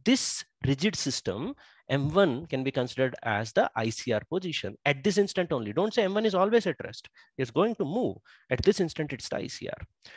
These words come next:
So center of mass could be somewhere here. And you can always find the values of this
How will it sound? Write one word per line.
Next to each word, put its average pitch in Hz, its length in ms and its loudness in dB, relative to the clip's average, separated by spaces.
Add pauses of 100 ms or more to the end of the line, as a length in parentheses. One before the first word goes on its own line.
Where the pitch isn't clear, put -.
So - 120 0
center 226 300 4
of 311 140 2
mass 117 400 2
could 160 160 0
be 147 80 4
somewhere 107 420 0
here. 113 420 0 (440)
And 147 340 6
you 170 80 -2
can 165 160 2
always 165 420 4
find 180 380 0
the 180 80 2
values 151 380 2
of 180 140 -4
this 160 140 -2